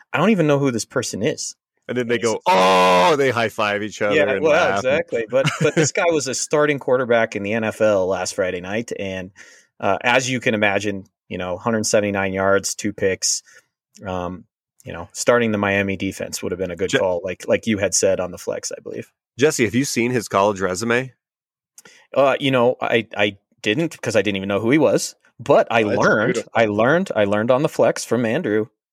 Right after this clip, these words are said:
Speaker 1: that he threw more picks than touchdowns as a college quarterback
Speaker 3: By,
Speaker 1: at,
Speaker 3: by a
Speaker 1: at,
Speaker 3: lot.
Speaker 2: And
Speaker 1: at
Speaker 2: it's not even
Speaker 1: UConn.
Speaker 2: cl-, it's not even close, though.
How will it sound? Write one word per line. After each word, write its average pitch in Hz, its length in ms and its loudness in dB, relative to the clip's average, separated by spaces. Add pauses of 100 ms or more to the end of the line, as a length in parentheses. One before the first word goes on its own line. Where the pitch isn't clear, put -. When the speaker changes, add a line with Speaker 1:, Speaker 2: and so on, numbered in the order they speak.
(120)
Speaker 1:
that 113 140 2
he 117 160 -2
threw 120 200 -4
more 113 220 2
picks - 380 -2
than 113 160 0
touchdowns 98 600 -2
as 104 160 -4
a 101 60 0
college 117 440 0
quarterback 95 600 -2
Speaker 3:
By, 104 220 -2
Speaker 1:
at, 104 180 2
Speaker 3:
by 104 120 -4
a 92 180 -6
Speaker 1:
at, 123 160 0
Speaker 3:
lot. 110 240 -8 (320)
Speaker 2:
And 151 80 2
Speaker 1:
at - 40 2
Speaker 2:
it's 110 120 -2
not 175 120 4
even 135 140 2
Speaker 1:
UConn. 104 220 -4 (300)
Speaker 2:
cl-, - 140 0
it's 180 180 0
not 233 160 4
even 196 160 0
close, 294 480 0
though. 85 320 -4